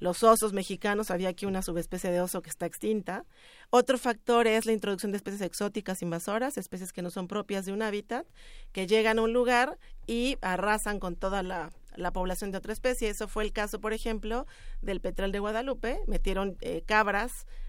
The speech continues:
a la isla Guadalupe y las cabras literalmente se comieron un bosque de encinos que había ahí precioso, eh, bueno, de cipreses en realidad, y pues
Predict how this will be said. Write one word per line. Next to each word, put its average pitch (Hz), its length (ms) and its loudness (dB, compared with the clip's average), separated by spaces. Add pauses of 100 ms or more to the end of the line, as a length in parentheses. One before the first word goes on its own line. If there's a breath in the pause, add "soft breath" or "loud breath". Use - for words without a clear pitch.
a - 100 -2
la 165 80 0
isla 185 160 -2
Guadalupe 220 480 4
y 220 40 4
las 185 180 2
cabras 208 340 2
literalmente 202 640 0
se 185 100 -2
comieron 196 320 -2
un 202 80 -2
bosque 202 300 0
de - 60 4
encinos 208 500 0
que 165 100 -6
había 175 200 -2
ahí 180 120 0
precioso, 196 600 -4 (340)
eh, - 120 -6
bueno, 185 240 0
de 175 100 2
cipreses 214 520 -2
en 185 100 -2
realidad, 185 400 -4 (560 loud breath)
y 277 360 2
pues 190 180 0